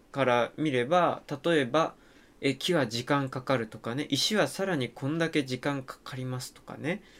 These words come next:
っていう加工をするときに、っていう物理的な干渉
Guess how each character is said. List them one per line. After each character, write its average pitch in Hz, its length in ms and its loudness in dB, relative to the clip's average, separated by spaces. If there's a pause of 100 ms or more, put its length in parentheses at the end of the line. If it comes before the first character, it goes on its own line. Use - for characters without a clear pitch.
(440)
っ - 40 -20
て 214 100 6
い 185 260 8
う - 120 -2 (360)
加 - 140 -10
工 139 180 0
を 139 80 2
す 135 160 -2
る 127 120 0
と 127 120 -2
き 110 160 -6
に、 120 240 -6 (1120)
っ - 20 -20
て 131 100 4
い - 20 8
う 113 60 2
物 135 360 0
理 196 140 2
的 190 240 0
な 170 280 0
干 139 280 -2
渉 127 400 2